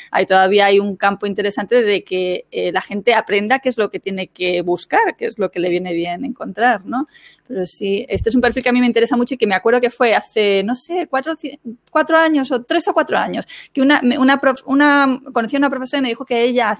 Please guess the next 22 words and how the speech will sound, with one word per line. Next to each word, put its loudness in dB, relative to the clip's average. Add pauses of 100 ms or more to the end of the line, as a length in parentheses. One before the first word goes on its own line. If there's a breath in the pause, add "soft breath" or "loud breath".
era -2
coach -2
de -10
idiomas -4
y -10
claro, -2
me -6
hiz-, -10
me -8
hiz-, -12 (280)
dije, -12
"Es -14
que -10
tiene -2
todo -4
el 2
sentido", -2 (440 loud breath)
¿no? 2
Porque 2
el 2
problema 4
fundamental 0